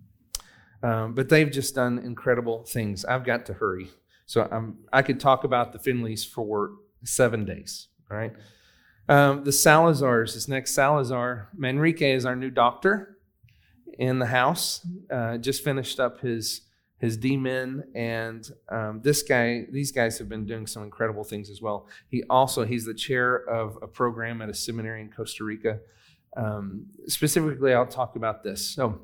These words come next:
well, so in covid, <clears throat> they ha-, they were having a brand new church plant. In covid, uh, through the midst of all of it, they had twenty-two people go through their new, new members class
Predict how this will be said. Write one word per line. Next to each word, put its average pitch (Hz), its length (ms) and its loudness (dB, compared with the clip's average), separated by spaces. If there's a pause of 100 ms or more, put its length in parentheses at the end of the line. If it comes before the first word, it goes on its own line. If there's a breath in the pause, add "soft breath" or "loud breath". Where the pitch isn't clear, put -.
well, 147 380 6 (160 loud breath)
so 160 220 6
in 143 60 2
covid, 143 520 4 (160)
<clears throat> 139 360 6
they 143 120 2
ha-, 151 160 -2
they 139 140 0
were 135 220 0
having 135 200 2
a 117 60 -4
brand 131 240 0
new 127 100 -6
church 127 320 -4
plant. 107 300 -6
In 120 160 -8
covid, 120 480 2 (480 soft breath)
uh, 110 320 -4
through 139 200 4
the 127 80 0
midst 131 300 0
of 113 100 -4
all 117 180 0
of 110 120 -8
it, 110 120 -10
they 117 120 -2
had 110 240 -4
twenty-two 131 560 -4
people 117 340 -8
go 113 200 0
through 117 240 -4
their 107 160 -6
new, 113 200 -14 (220)
new 120 160 -2
members 110 420 -2
class 98 520 -8